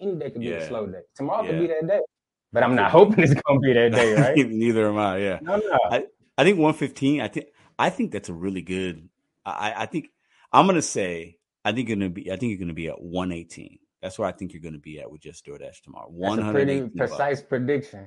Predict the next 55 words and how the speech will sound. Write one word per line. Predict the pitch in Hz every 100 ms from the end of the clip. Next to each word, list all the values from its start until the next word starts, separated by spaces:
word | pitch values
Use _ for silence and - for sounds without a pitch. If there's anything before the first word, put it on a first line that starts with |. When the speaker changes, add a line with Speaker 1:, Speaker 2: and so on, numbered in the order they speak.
| -
Speaker 1:
If | 113
I'm | 185 190
at | 160
Speaker 2:
Yep. | 135
Speaker 1:
one | 160
eighteen, | 156 151 170 160
bro, | 151 151
I'm | 139 170 156
gonna | 120 113
be |
like, | 110 117
"Man, | 117 113
DoorDash | 139 135 123 117
know | 120 110
somebody." | 113 107 107 107
I, | 127
Speaker 2:
I'm | 123
Speaker 1:
I'm | 135
Speaker 2:
giving | 156 165 160
Speaker 1:
like, |
Speaker 2:
you, | 160
I'm | 147 151
Speaker 1:
"Pedro |
Speaker 2:
giving | 147
Speaker 1:
knows | 151 147
Speaker 2:
you | 131
an |
Speaker 1:
somebody | 123 139
Speaker 2:
extra, | 107 139
Speaker 1:
up | 123
there." | 123
Speaker 2:
I'm |
giving | 123 135 123
you |
an | 117
extra | 113 107
three | - 98 92
dollars. | 80 64 - -
You | 90
know |
what |
I'm | 87
saying? | 90 85 _ _
So | - 123
I |
think | 139
Speaker 1:
I | 151
Speaker 2:
you're | 139
gonna | 120
be | 120
at | 120
Speaker 1:
appreciate | 95
it. | 101
Speaker 2:
one | 131
eighteen. | 147 143 - 104 95 120